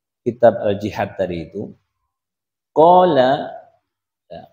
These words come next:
qala al-kitabu min ahlil Arabiyyah. Ya, tulisan, ya, beliau mengatakan bahwa kitab dari,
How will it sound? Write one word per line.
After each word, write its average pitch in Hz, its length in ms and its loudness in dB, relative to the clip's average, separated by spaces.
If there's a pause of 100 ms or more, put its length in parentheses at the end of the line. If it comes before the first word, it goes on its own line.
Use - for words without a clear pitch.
qala 160 400 4 (120)
al-kitabu 175 680 2
min 156 160 -4
ahlil 143 400 -2
Arabiyyah. 117 760 -2 (1200)
Ya, 82 80 -16 (640)
tulisan, 131 720 0 (240)
ya, 107 80 -8
beliau 127 240 2
mengatakan 131 640 0
bahwa 127 240 -2
kitab - 560 0
dari, 127 560 0